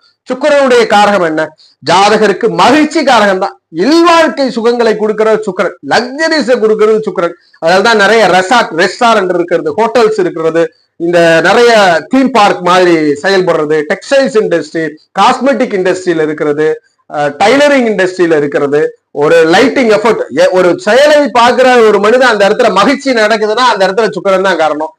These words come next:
இயலிசை நாடகங்கள்லாம் இந்த சுக்கிரனுடைய கட்டுப்பாட்டுல. இத்தனை துறைகளும் சுக்கிரனுடைய துறைகள் தான். சுக்கிரன் தான் இது எல்லாத்துக்கும் அதிபதி தான். ஒரு சும்மா சிம்பிளா சொல்லணும்னா மனித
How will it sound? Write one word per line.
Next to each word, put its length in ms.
இயலிசை 520
நாடகங்கள்லாம் 840
இந்த 140
சுக்கிரனுடைய 560
கட்டுப்பாட்டுல. 540
இத்தனை 480
துறைகளும் 600
சுக்கிரனுடைய 640
துறைகள் 400
தான். 120
சுக்கிரன் 460
தான் 120
இது 120
எல்லாத்துக்கும் 560
அதிபதி 320
தான். 160
ஒரு 160
சும்மா 220
சிம்பிளா 460
சொல்லணும்னா 460
மனித 460